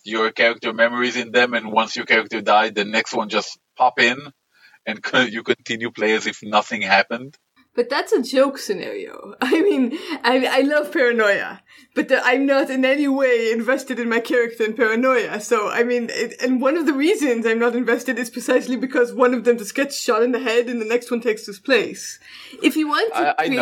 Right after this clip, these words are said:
Speaker 2: an
Speaker 1: know.
Speaker 2: emotional campaign, you might not want that sort of thing because it, it looks ridiculous.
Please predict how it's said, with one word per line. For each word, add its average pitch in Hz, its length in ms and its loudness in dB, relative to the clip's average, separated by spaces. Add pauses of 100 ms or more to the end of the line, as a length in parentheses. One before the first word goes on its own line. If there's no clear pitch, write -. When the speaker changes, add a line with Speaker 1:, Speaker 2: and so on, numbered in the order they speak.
Speaker 2:
an 269 100 0
Speaker 1:
know. 254 100 0
Speaker 2:
emotional 277 560 0
campaign, 240 580 0
you 254 100 2
might 254 240 2
not 240 280 0
want 220 300 0
that 214 200 -2
sort 202 160 0
of 220 100 0
thing 214 360 0
because 226 240 -6
it, 226 180 4
it 226 140 2
looks 277 260 2
ridiculous. 226 680 -4